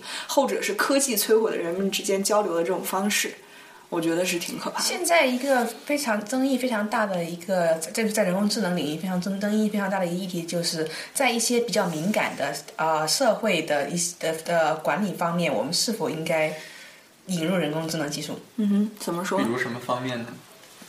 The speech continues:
Speaker 2: 呃，现在可能说，但目前还没有，还没有真正说在一些重-，重大决策里边引入人工，人工智能技术，但是，但是目前仍然有一些人工智能的研究是非常的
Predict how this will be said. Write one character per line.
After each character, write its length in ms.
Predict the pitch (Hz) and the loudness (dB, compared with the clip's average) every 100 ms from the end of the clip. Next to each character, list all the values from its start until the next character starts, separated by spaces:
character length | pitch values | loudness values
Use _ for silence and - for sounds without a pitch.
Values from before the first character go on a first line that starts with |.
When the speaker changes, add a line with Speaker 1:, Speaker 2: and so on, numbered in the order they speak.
| - - - | -20 -20 -14
Speaker 2:
呃， 320 | - 233 214 214 | 2 4 6 4
现 300 | - - 359 | -2 0 4
在 200 | 339 269 | 4 4
可 160 | - | 2
能 100 | 196 | 2
说， 160 | 214 277 | 4 4
但 140 | 302 277 240 | 4 0 -2
目 140 | 339 | -2
前 340 | 302 208 233 233 | 2 2 2 0
还 200 | - 190 | 0 2
没 140 | 240 | 4
有， 240 | 294 190 160 - | 6 4 4 0
还 120 | - | 0
没 120 | 233 | 2
有 100 | 277 | 2
真 180 | 180 226 | 4 4
正 160 | 254 220 | 4 4
说 200 | 220 208 | 4 4
在 260 | 247 190 - - | 4 2 0 -4
一 60 | 226 | -2
些 180 | 214 214 | 2 2
重-， 220 | 220 208 | 2 0
重 160 | 208 262 | 0 2
大 120 | 240 | 2
决 140 | 196 170 | 0 -4
策 140 | - | -4
里 60 | 180 | -2
边 160 | 170 | -2
引 80 | 156 | -2
入 60 | 165 | -2
人 140 | 156 | -2
工， 220 | 170 175 170 - | 0 -2 -2 -4
人 100 | 170 | -2
工 140 | 185 | 0
智 80 | 180 | 0
能 140 | 196 170 | 0 -2
技 80 | 180 | 0
术， 100 | 175 | 0
但 80 | 196 | 0
是， 180 | 208 196 - - | -2 -6 -10 -4
但 80 | 302 | 0
是 100 | 285 | 2
目 160 | 285 | 2
前 220 | 277 190 185 | 2 2 4
仍 100 | 190 | 4
然 140 | 214 | 2
有 80 | 156 | 2
一 60 | |
些 120 | 160 185 | 0 0
人 120 | 170 | 0
工 120 | 185 | 0
智 120 | 185 | 0
能 100 | 190 | -2
的 80 | 165 | 0
研 180 | 160 147 | -2 -2
究 120 | 160 | 0
是 140 | 180 185 | 0 0
非 260 | 175 240 | 2 2
常 280 | 233 160 156 | 2 0 0
的 180 | 151 147 | 2 0